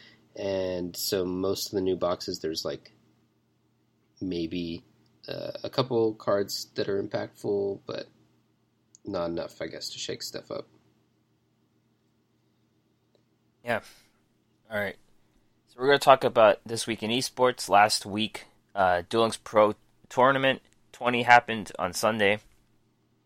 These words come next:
Speaker 2: And, um, let's see. I think there were sixty players, if I'm not mistaken, in this tournament.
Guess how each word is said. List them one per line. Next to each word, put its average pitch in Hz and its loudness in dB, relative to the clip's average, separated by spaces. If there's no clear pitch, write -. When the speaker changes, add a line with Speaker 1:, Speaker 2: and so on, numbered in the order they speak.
Speaker 2:
And, 98 -10
um, 92 -4
let's - -20
see. 82 -16
I - -20
think 165 -10
there 147 2
were 117 2
sixty 117 -6
players, 123 0
if - -10
I'm 92 0
not 90 -4
mistaken, 92 -10
in 95 -16
this 95 -8
tournament. 113 -10